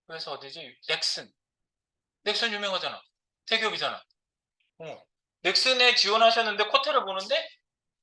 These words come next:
여러 가지 뭐 언어 뭐 쓸 거냐, 자바스크립트만 쓴 게 아니라 뭐 다른 언어까지 써가지고 오십 점을 겨우 넘기셨어요. 그런데 합격하셨어요.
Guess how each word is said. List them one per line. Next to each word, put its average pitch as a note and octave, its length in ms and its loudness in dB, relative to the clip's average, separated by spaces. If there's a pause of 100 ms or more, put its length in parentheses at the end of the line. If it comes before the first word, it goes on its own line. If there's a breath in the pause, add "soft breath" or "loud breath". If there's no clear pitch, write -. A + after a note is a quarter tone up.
(440)
여러 G3+ 220 4
가지 A3+ 300 6
뭐 G3 380 0
언어 A3 320 0
뭐 D#3+ 120 -4
쓸 G#3 240 -8
거냐, G3+ 200 -2
자바스크립트만 G#3 600 0
쓴 G#3 160 -6
게 G3+ 60 0
아니라 F#3 240 2
뭐 F3 140 -6
다른 F#3+ 300 0
언어까지 F#3+ 380 2
써가지고 A3 580 0 (240)
오십 A3 360 2 (400)
점을 B3+ 300 4
겨우 A#3 240 6
넘기셨어요. E3 580 2
그런데 E3+ 280 -4
합격하셨어요. F3 580 -2